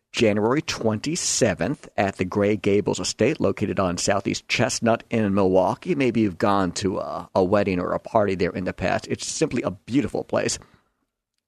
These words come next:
Main doors open at five thirty. Dinner and program are from six to eight. And you have things like group discounts, and the sooner you R S V P,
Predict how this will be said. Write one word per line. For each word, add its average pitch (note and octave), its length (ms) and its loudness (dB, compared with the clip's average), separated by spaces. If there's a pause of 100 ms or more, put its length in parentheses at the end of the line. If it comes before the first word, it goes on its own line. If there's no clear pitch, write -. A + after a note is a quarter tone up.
(100)
Main G#2+ 220 2
doors G#2 180 4
open F#2+ 220 2
at - 80 -10
five F2 360 2
thirty. C3+ 440 0 (340)
Dinner B2 260 6
and G#2+ 160 2
program A#2 380 4
are G#2+ 100 4
from G2+ 160 -2
six - 360 -2
to A#2+ 220 -2
eight. D#3+ 280 0 (460)
And C3+ 280 6
you B2+ 180 4
have G#2+ 220 2
things G#2 360 -2
like F#2 180 0
group G2+ 340 -2
discounts, D3+ 880 0
and A2 460 0
the G#2+ 140 2
sooner G#3+ 340 0
you F#3 180 2
R D3 300 4
S C#3 220 2
V A#2 240 0
P, A#2 440 0